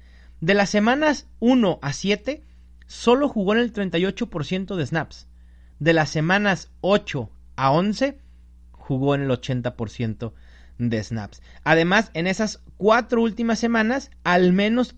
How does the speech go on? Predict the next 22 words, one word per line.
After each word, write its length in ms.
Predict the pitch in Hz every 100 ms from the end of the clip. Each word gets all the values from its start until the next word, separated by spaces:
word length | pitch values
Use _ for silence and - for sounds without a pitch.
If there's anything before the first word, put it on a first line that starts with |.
| -
ha 100 | 175
mantenido 640 | 208 214 - 175 175 190
su 180 | - 139
rango 440 | 147 170 190 233 - - - -
de 160 | 160
jugar 380 | 147 156 147 175
en 120 | 190
por 160 | 160 139
lo 100 | 135
menos 340 | 156 180 202 - -
el 240 | 160 165 143
setenta 680 | 160 127 165 175 190 185 - -
por 180 | - 131
ciento 500 | - 147 139 147 143 - -
de 160 | 120 117
snaps. 340 | 117 104 - -
Así 200 | 170 202
que 140 | 254
D 160 | 226 247
J 140 | 285
Moore 280 | 240 277 285 - - - - - -
es 340 | 208 262 -